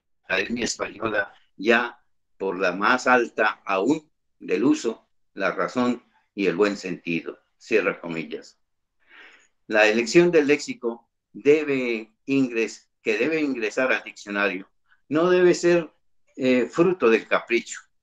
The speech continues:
sino de una diligente y selección y de un método uniforme, riguroso, unido a una estadística léxica.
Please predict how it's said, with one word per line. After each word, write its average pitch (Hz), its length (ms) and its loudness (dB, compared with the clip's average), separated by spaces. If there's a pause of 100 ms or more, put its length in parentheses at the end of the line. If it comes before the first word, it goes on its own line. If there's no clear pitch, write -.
(120)
sino 104 420 -4
de 95 120 0
una 123 280 2
diligente 110 800 -2
y 92 160 -4 (400)
selección 113 880 0 (320)
y 107 160 -6
de 95 180 2
un 123 220 2
método 113 640 4
uniforme, 113 880 0 (120)
riguroso, 95 800 -4 (300)
unido 110 720 -2
a 104 80 -2
una 101 300 -2
estadística - 680 -6
léxica. 90 600 -8